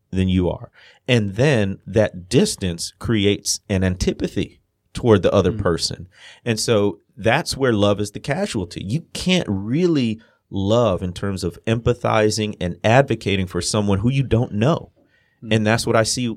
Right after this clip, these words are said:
Speaker 1: is happening with the culture wars and people who, who, who advocate for some sort of, you know, more, uh, quote unquote, Christian discipleship,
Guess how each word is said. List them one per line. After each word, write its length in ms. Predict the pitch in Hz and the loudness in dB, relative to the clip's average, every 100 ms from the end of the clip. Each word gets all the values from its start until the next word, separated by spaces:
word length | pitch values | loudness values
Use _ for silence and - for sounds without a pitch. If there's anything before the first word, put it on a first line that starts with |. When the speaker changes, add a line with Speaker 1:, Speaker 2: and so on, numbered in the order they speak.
| - | -2
Speaker 1:
is 140 | 107 | -2
happening 380 | 110 117 143 127 | 0 -2 -2 -4
with 140 | 98 92 | -4 -6
the 80 | |
culture 400 | 95 123 147 - | -4 0 0 0
wars 380 | 101 90 87 90 - - - | -2 0 0 -2 -8 -14 -2
and 180 | 107 | -2
people 320 | 104 135 139 104 | -2 -4 0 2
who, 280 | 117 110 107 | 2 2 0
who, 240 | 113 101 - | 0 0 0
who 320 | 120 107 - | 0 0 0
advocate 640 | 107 120 123 117 120 117 - | 2 2 2 0 0 0 0
for 300 | 110 98 92 | 2 2 2
some 260 | - 120 | -2 -2
sort 300 | 120 127 113 | -2 0 2
of, 180 | 98 - - - _ | 2 0 -10 -20 _
you 160 | - 107 | 0 2
know, 300 | 92 80 92 _ _ _ - | 4 2 -2 _ _ _ -10
more, 600 | 98 98 113 117 110 104 - | -4 2 4 4 4 2 0
uh, 360 | 92 85 82 80 _ _ _ _ _ _ - | 0 2 2 -2 _ _ _ _ _ _ -4
quote 160 | - 120 | 2 2
unquote, 360 | 107 - 101 | 2 0 -2
Christian 480 | - 143 123 - 110 | -4 -4 -4 -4 -4
discipleship, 960 | 98 92 101 107 - 98 - 95 90 - | -4 -4 0 0 0 -4 -4 -2 -2 -4